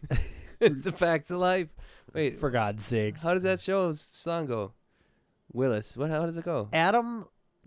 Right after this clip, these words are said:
Speaker 1: took our, remember our episode two of the shortcasts? The
Speaker 2: Epis-
Speaker 1: I Have a Mother
Speaker 2: Uh,
Speaker 1: shortcast?
Speaker 2: I suppose.
Speaker 1: We asked for some listener feedback
Speaker 2: Was
Speaker 1: on
Speaker 2: I part of it?
Speaker 1: Yes, you were.
Speaker 2: I probably was.
Speaker 1: You were part of it.
Speaker 2: Then I probably don't remember.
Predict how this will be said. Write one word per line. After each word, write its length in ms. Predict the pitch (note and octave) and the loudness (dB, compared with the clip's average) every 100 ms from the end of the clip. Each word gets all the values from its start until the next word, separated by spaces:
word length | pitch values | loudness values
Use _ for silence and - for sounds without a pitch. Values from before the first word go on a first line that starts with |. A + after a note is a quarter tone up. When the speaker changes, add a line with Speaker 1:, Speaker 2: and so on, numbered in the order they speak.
| - | -4
Speaker 1:
took 340 | - F#3 - - | 0 0 0 -2
our, 280 | C#3+ C3 C3 | 2 4 2
remember 320 | D3+ F3+ D#3+ | 2 4 4
our 120 | C3+ | 4
episode 480 | C#3 D#3 - D3 B2 | 2 -6 0 0 0
two 180 | - C#3 | 0 0
of 80 | A#2+ | 2
the 60 | A2 | -2
shortcasts? 840 | - B2 - B2+ C3+ - - - - - | -2 -4 -2 -4 -4 -8 -16 -16 -20 -12
The 200 | A#2 A2 | -4 -2
Speaker 2:
Epis- 60 | A#2 | 2
Speaker 1:
I 160 | B2 | 4
Have 180 | B2 B2+ | 6 6
a 60 | A#2+ | 4
Mother 500 | A2+ A#2 B2+ B2+ B2+ _ _ - C2+ G2 - - | 2 0 0 -4 -8 _ _ -20 -20 -20 -20 -16
Speaker 2:
Uh, 40 | G2+ | -6
Speaker 1:
shortcast? 560 | C3+ A#2+ - A#2 E2 | -2 -2 -2 -4 -4
Speaker 2:
I 380 | F2+ F#2 F#2 G2 - - | -6 -10 -10 -12 -16 -18
suppose. 680 | - - G2+ G2 G2 B2+ - | -14 -6 -4 -2 -2 -4 4
Speaker 1:
We 180 | D3 E3+ | 8 8
asked 340 | F3 E3+ D#3+ | 8 6 2
for 160 | - D#3+ | -2 -2
some 220 | - C#3 | -2 -2
listener 320 | C#3 C#3 D3 | 0 0 0
feedback 560 | B2+ - B2+ A#2+ A#2 A#2 | -2 -2 -4 0 0 0
Speaker 2:
Was 140 | A#2 | 0
Speaker 1:
on 60 | C3 | 2
Speaker 2:
I 40 | |
part 220 | B2 A2+ B2 | 2 2 2
of 60 | |
it? 180 | D#3+ - _ | 0 -4 _
Speaker 1:
Yes, 320 | B2+ G2 - | -8 -8 -8
you 100 | G2+ | -8
were. 80 | G#2 | -4
Speaker 2:
I 60 | A2+ | 0
probably 340 | A#2 A2 G2 | 2 2 0
was. 420 | G2+ G2 F2+ - - | -2 -2 -4 -10 -10
Speaker 1:
You 160 | A2 | -8
were 140 | G2 F#2+ | -8 -10
part 240 | - F#2+ | -12 -12
of 80 | F#2+ | -12
it. 80 | F#2+ - | -18 -8
Speaker 2:
Then 140 | A2 G#2+ | -4 -2
I 140 | G2+ | -2
probably 460 | E2+ A#2 G#2+ G2+ F2 - _ _ _ | -2 -2 0 0 -4 -12 _ _ _
don't 180 | G#2 G2 | -4 -2
remember. 500 | F#2+ F#2+ F#2 F2+ F#2+ | -4 -6 -6 -6 -8